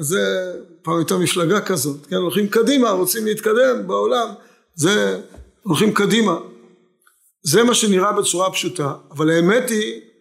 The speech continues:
שיש כאן עם זה בעיה, כי הביטוי של אחור,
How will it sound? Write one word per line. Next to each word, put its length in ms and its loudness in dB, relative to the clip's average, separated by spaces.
שיש 220 -2
כאן 160 4
עם 120 4
זה 140 0
בעיה, 540 0
כי 480 4
הביטוי 380 -2
של 320 2
אחור, 760 -2